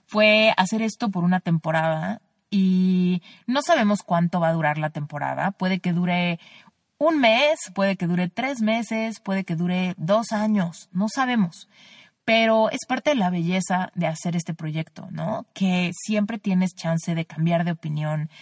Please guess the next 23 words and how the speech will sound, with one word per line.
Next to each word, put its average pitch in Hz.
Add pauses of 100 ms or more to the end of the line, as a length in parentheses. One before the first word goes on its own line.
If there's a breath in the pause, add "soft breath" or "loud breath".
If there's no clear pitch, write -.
(160 loud breath)
siempre 214
tienes 202
chance 175 (240 soft breath)
de 170 (120)
tener 196
otro 202
sueño, 175
de 165
tener 185
otro 180
plan. 160 (240 soft breath)
También 226
tienes 277
chance 175
de 170
darte 190
una 196
pausa 170 (240 soft breath)
o 269
también 311
tienes 554
chance 226
de 240